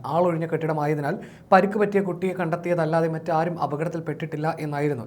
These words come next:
എല്ലാവരും കരുതിയിരുന്നത്. എന്നാൽ അവരോടെല്ലാം നവമി പറഞ്ഞിരുന്നു അമ്മയെ കാണാനില്ല എന്ന്. അമ്മ അവിടെ ഉണ്ടായിരുന്നു, ഫോൺ വിളിച്ചിട്ട് കിട്ടുന്നില്ല.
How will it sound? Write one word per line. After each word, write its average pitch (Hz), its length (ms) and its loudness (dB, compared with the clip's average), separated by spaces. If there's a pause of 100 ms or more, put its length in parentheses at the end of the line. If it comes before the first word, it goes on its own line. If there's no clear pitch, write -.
(120)
എല്ലാവരും 147 400 0
കരുതിയിരുന്നത്. 123 540 -4 (240)
എന്നാൽ 139 200 -2 (440)
അവരോടെല്ലാം 190 560 4
നവമി 175 360 0
പറഞ്ഞിരുന്നു 147 400 -2 (160)
അമ്മയെ 160 300 -2
കാണാനില്ല 143 420 0 (120)
എന്ന്. 117 140 -8 (540)
അമ്മ 233 140 8 (160)
അവിടെ 170 240 2
ഉണ്ടായിരുന്നു, 139 400 2 (100)
ഫോൺ 190 240 2
വിളിച്ചിട്ട് 165 360 -2
കിട്ടുന്നില്ല. 139 380 -4